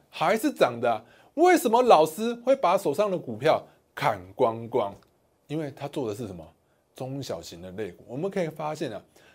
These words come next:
中小型的类股是跌得很深，跌得蛮惨的。所以这一波来讲，受伤最深的是什么？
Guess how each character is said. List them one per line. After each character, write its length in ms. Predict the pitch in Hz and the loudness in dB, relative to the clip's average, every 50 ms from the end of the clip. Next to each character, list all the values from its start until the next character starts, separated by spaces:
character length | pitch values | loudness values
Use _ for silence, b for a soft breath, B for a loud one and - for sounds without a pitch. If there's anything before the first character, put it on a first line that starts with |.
| b _ | b _
中 280 | - 277 294 320 339 330 | 6 8 8 8 6 4
小 240 | - 262 240 220 214 | 4 6 6 6 6
型 160 | - 233 240 | 4 0 0
的 80 | 254 254 | 0 6
类 180 | 277 285 269 254 | 8 8 8 8
股 140 | 190 196 180 | 6 0 -4
是 100 | 220 240 | -4 -8
跌 320 | 233 - 170 170 175 202 | -10 -4 0 2 4 6
得 140 | - 233 202 | 6 4 4
很 340 | - - 180 151 135 135 135 | 4 2 0 0 0 -4 -8
深， 360 | - - 208 214 214 214 - - _ _ _ | 0 2 2 2 2 -2 -10 -20 _ _ _
跌 240 | 202 165 165 196 202 | 0 2 4 4 4
得 100 | 214 196 | 4 2
蛮 320 | 175 160 139 143 165 190 | 2 0 -2 -2 -4 -6
惨 240 | - - 139 107 101 101 | -6 -6 -6 -6 -6 -6
的。 160 | 104 92 b b b b b b _ | -8 -10 b b b b b b _
所 140 | - 320 320 | -2 0 0
以 60 | 311 | 0
这 200 | 311 339 330 349 | 0 2 2 2
一 40 | 339 | 4
波 180 | 311 330 330 302 | 4 6 6 8
来 140 | 277 269 | 8 8
讲， 200 | 269 254 190 175 | 6 6 4 2
受 320 | 175 - - 339 285 254 247 | -2 0 6 8 10 10 10
伤 300 | 240 269 254 254 254 247 | 8 6 4 4 0 -2
最 240 | - 294 269 247 220 | 0 0 2 2 2
深 220 | - - 226 240 | 4 4 4 4
的 100 | 233 208 | 2 0
是 140 | 196 220 185 | 0 0 0
什 120 | 165 151 | 2 2
么？ 240 | 131 123 107 95 | 2 2 0 -2